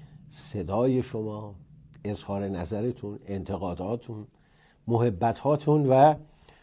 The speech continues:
همونطور که عهد بسته بودیم، این رشته ادامه دارد تا اون روزی که بتونیم مستقیما با هم صحبت کنیم. همین اولش، چون برنامه شما و ایران فرداست،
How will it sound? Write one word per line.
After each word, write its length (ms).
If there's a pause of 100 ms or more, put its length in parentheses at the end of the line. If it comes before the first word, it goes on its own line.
(560)
همونطور 420
که 120
عهد 300
بسته 340
بودیم، 680
این 400 (800)
رشته 640 (220)
ادامه 460
دارد 280
تا 120
اون 100
روزی 180
که 120
بتونیم 560
مستقیما 600
با 140
هم 100
صحبت 420
کنیم. 180 (320)
همین 240
اولش، 540
چون 200 (180)
برنامه 460
شما 420
و 60
ایران 360
فرداست، 640